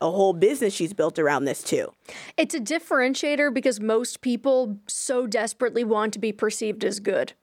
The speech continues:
Speaker 1: Yeah.
Speaker 2: Everyone wants to be seen as good. You wanna be the hero. You don't wanna be the villain. So if someone is bold enough, whether you're a brand, a business, personal brand, if you are bold enough and comfortable enough to be the villain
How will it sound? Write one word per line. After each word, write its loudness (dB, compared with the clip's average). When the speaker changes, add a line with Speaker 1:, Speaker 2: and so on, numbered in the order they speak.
Speaker 1:
Yeah. 6
Speaker 2:
Everyone 4
wants 2
to -4
be 0
seen -4
as -2
good. -4
You 2
wanna 4
be 2
the 0
hero. 2
You 2
don't 4
wanna 0
be 0
the -4
villain. -2
So -2
if -4
someone 2
is 2
bold 4
enough, 0
whether 4
you're 2
a 0
brand, 2
a -18
business, 2
personal 2
brand, 4
if -2
you 2
are 4
bold 2
enough 2
and 0
comfortable 2
enough 2
to -10
be 0
the 4
villain 2